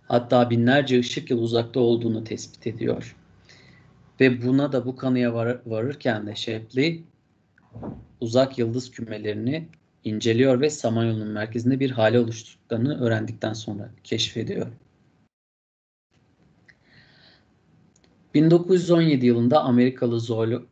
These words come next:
Joseph Grinnell, her canlının ekolojik bir niş olarak bilinen hab-, habitatında kendi yeri veya rolü olduğu fikrini ortaya atıyor. Yani canlıların habitatlarında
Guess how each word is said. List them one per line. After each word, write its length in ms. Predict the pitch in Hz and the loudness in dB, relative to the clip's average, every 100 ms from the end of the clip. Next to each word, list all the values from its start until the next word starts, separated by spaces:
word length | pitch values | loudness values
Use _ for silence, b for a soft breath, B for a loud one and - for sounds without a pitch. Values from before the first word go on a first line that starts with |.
| _ b b _ | _ b b _
Joseph 480 | 120 110 113 120 - | -6 -4 -4 -6 -2
Grinnell, 380 | 123 127 139 139 - _ _ _ _ | 2 4 4 0 -8 _ _ _ _
her 280 | - 151 139 | 0 0 2
canlının 480 | 123 110 107 123 151 | 0 -2 -2 -4 -4
ekolojik 580 | 127 131 127 131 - | -4 -2 0 -2 -6
bir 160 | 143 151 | -4 0
niş 280 | 135 143 - | 2 2 0
olarak 360 | 117 110 110 | -4 -4 -6
bilinen 380 | 117 110 135 147 - | -6 -2 -4 -4 -4
hab-, 220 | 127 - | -6 -2
habitatında 640 | 131 139 131 120 117 120 - | -2 -2 -2 -2 0 0 0
kendi 460 | - 120 123 131 | 2 4 4 2
yeri 600 | 156 147 127 135 156 165 160 B B - | -2 2 2 2 0 0 -4 B B 0
veya 240 | 120 135 | 4 4
rolü 200 | 143 139 | 4 2
olduğu 300 | 143 135 123 | 2 2 0
fikrini 380 | 120 - - 117 | -2 -4 -2 2
ortaya 320 | 113 110 107 | 2 0 -2
atıyor. 480 | 104 - 110 - - b b b b | -4 -4 -6 -6 -8 b b b b
Yani 260 | 113 113 | 2 2
canlıların 640 | 113 123 120 120 120 123 120 - _ _ _ _ _ _ _ | 4 4 4 2 0 0 -4 -10 _ _ _ _ _ _ _
habitatlarında 1160 | 113 117 131 120 120 110 104 107 131 160 - | -6 -4 2 0 0 -8 -8 -6 -2 -2 -4